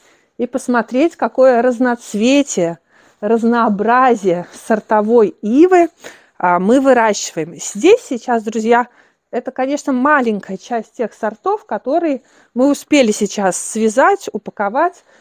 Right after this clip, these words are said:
и подготовить, а, к этой, а, к этой экскурсии. Обязательно будут ещё экскурсии по сортовой ивушке в нашем питомнике, по другим различным сортам.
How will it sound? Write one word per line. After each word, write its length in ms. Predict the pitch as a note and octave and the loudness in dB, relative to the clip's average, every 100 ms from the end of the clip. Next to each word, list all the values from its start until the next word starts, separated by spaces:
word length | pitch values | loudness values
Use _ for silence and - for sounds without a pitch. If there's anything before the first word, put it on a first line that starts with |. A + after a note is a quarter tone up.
| _ _ | _ _
и 140 | D4+ | 0
подготовить, 1040 | - B3 G#3 G3+ F#3+ - C4+ D4 C4 A3 G3+ | 2 0 2 0 0 0 2 2 2 -4 -6
а, 220 | F#3 E3+ - | -6 -6 -2
к 100 | A#3 | 0
этой, 380 | A#3+ A#3 G#3 - _ _ _ _ _ _ _ _ | 2 0 -2 -4 _ _ _ _ _ _ _ _
а, 340 | - E3+ E3 E3+ | -10 -8 -8 -4
к 80 | A#3+ | -2
этой 200 | A#3 A#3 | 0 -2
экскурсии. 760 | - - A3 F#3+ - E3+ D#3+ - _ _ _ - - _ - | -4 -4 -4 -4 -8 -8 -8 -14 _ _ _ -20 -20 _ -4
Обязательно 720 | G#3+ A3+ E4 F4 C#4 A3+ G3 | -2 0 0 0 -2 -2 -2
будут 580 | G3+ A3 G#3 G3+ G#3 - | -4 -6 -4 -2 -4 -4
ещё 380 | B3 - B3 F#3 | -8 0 2 2
экскурсии 640 | - - E4 G4+ - D4 | -2 0 2 2 0 -2
по 260 | - - A#3 | -2 -2 -2
сортовой 560 | - G3+ G3+ G3+ G3 | -2 -4 -2 0 -2
ивушке 460 | A3+ C#4 D#4+ - C4 | -2 -2 -2 -2 -6
в 40 | |
нашем 380 | A#3+ A3 - F#3 | -2 -2 -2 -10
питомнике, 640 | F#3 - C4+ D#4+ D4 C4+ - _ - - _ - | -8 -2 -2 -2 -2 -2 -2 _ -20 -20 _ 0
по 300 | A3+ D4 C#4 | 4 4 4
другим 500 | G#3+ F#3 G3+ C4+ C4+ | 0 -4 -4 -2 -2
различным 720 | G3 F3+ F#3 A3+ - G3 F3 | -4 -4 -6 -8 -8 -10 -10
сортам. 600 | - F#3 - F3+ E3+ | -10 -10 -8 -8 -6